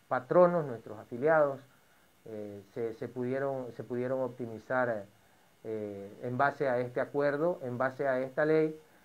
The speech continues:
que la institución no está ajena a lo que está pasando al momento que vivimos,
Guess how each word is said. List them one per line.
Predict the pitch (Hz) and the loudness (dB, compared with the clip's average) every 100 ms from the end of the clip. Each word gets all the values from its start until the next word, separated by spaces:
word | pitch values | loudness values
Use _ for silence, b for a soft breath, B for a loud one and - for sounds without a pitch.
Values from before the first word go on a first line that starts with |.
| b _ _ | b _ _
que | 120 113 110 | -4 0 0
la | 110 127 | 0 -2
institución | 127 127 131 127 160 156 | -2 -6 -8 -2 0 0
no | 147 | 0
está | 156 165 | 2 2
ajena | 143 160 165 165 160 | 4 4 4 4 2
a | |
lo | 135 127 | 2 -2
que | 127 117 | -4 -8
está | - 143 139 | -2 -2 0
pasando | 151 160 160 160 | 2 2 2 0
al | 147 | 0
momento | 123 143 143 156 | -2 -4 -4 -2
que | |
vivimos, | 147 156 156 147 151 | 2 4 2 0 -4